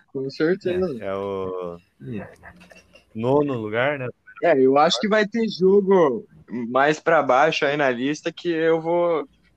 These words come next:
Speaker 1: eu, eu acho que vai, vai ter, que vai tá aí na frente do Red Dead, né,
Speaker 2: É,
Speaker 1: do
Speaker 2: mas é porque muitos jogos que a gente já viu, a gente n-, ou a gente não conhece, ou a gente só não, não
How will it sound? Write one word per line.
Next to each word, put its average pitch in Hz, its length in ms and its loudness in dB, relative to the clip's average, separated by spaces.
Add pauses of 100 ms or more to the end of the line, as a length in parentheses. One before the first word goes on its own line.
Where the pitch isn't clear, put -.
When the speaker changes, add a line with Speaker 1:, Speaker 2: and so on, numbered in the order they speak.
(120)
Speaker 1:
eu, 120 240 -4 (260)
eu 123 120 0
acho 135 200 0
que - 80 -14
vai, 156 140 0 (180)
vai 147 180 -2
ter, 151 440 -6
que - 120 -20
vai 147 140 -2
tá 147 160 0
aí 151 100 2
na 165 140 -2
frente 160 300 -12
do 170 80 -10
Red 180 160 -2
Dead, 170 340 -6 (160)
né, 127 240 -4
Speaker 2:
É, 110 40 0
Speaker 1:
do 98 60 -2
Speaker 2:
mas 95 240 -8 (1300)
é 117 60 -8
porque 143 180 -4
muitos 165 360 -2
jogos 160 300 2
que - 100 -8
a - 20 -4
gente 127 200 -6
já 123 140 -4
viu, 120 280 -8
a 156 60 -6
gente 151 240 -12
n-, 110 460 -12
ou 113 260 -4
a 143 40 -2
gente 131 440 -8
não 107 160 -12
conhece, 113 560 -10
ou 127 60 -10
a 131 60 -10
gente 127 160 -14
só 127 160 -12
não, 135 80 -14
não 117 400 -10